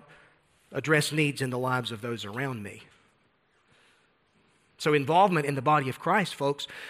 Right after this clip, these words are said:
really is selfless. But the thing is, in, in our culture, we've made it about us. I-, it's about me getting my needs met. It's about where my kids want to go on Sunday morning and all this, that, and the other, rather than us teaching folks that, you know, the thing is,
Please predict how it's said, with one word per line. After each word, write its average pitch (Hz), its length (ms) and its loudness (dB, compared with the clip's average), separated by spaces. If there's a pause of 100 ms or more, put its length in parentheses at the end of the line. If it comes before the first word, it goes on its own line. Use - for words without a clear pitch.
really 160 260 -2
is 107 80 -6
selfless. - 840 -4 (1040)
But - 120 0
the 170 80 2
thing 208 180 6
is, 208 240 6
in, 170 160 0
in 165 120 4
our 190 100 4
culture, 190 360 0
we've 151 160 -2
made 165 160 2
it - 240 -4
about 139 240 2
us. 147 380 0 (1000)
I-, 151 60 0
it's 151 200 0
about 151 260 2
me 175 140 2
getting 151 240 0
my 165 160 4
needs 139 340 -2
met. 107 280 -8 (760)
It's 143 140 -6
about 151 240 2
where 160 80 2
my 180 200 6
kids 156 380 4
want 139 160 -2
to 127 60 -4
go 127 240 -2
on 117 100 -6
Sunday 117 320 -6
morning 107 340 -12 (540)
and 127 120 -4
all 160 160 6
this, 165 160 2
that, 160 160 4
and 139 80 -2
the 151 100 2
other, 135 240 2 (220)
rather 170 280 4
than 143 160 2
us 156 500 4 (180)
teaching 160 340 -2
folks 147 300 -2
that, 135 160 -4
you 151 40 -4
know, 170 240 0
the 139 60 -4
thing 170 220 2
is, 175 180 4